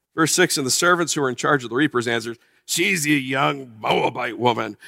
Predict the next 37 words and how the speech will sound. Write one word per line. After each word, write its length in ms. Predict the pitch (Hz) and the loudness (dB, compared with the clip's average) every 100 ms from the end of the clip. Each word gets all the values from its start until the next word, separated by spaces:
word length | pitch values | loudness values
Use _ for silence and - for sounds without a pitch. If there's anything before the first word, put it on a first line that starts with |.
| - | -4
who 120 | 139 | -4
came 260 | - 151 165 | -2 -2 2
with 140 | 143 | 2
Naomi 320 | 135 139 131 | 2 0 0
from 180 | 123 127 | -2 -4
the 60 | 120 | -2
country 360 | 147 135 131 | 0 0 -2
of 140 | 113 110 | -4 -4
Moab.'" 540 | 127 160 151 117 80 _ _ - | -2 0 0 -2 -8 _ _ -6
Okay, 180 | 120 117 | -2 0
this 200 | 139 143 | -2 -2
is 120 | 123 | 2
where 120 | 123 | 2
the 80 | 104 | 2
racist 380 | 117 123 110 - | -2 -2 -2 -4
stuff 280 | - 98 | -4 -6
comes 240 | - 98 95 | -6 -8 -10
in. 100 | - _ - | -20 _ -4
She's 240 | - 214 | -2 0
converted 500 | 214 214 202 196 147 | 0 0 0 0 -2
to, 200 | - 160 | -4 -4
to 440 | 147 - 156 139 117 - | -4 -2 -2 -2 -6 -14
following 500 | - 156 151 131 123 | -2 0 0 -2 -2
Yahweh 400 | 127 107 80 87 _ _ _ - | -2 -2 -8 -14 _ _ _ -2
now. 300 | 117 92 - _ - | 0 0 -4 _ -4
But 100 | 131 | 0
now 140 | 170 | 2
they're 100 | 160 | 2
like, 160 | 143 139 | -2 0
"Oh, 520 | 175 180 160 156 151 | 0 2 2 2 0
yeah, 260 | 151 147 143 | 0 0 2
don't 240 | 156 147 | 0 0
pi-, 300 | 156 143 143 | 0 0 0
mind 300 | 131 135 131 | 0 0 2
her. 100 | 131 | 0
She's 300 | - 165 147 | -2 -2 0
a 100 | 123 | 0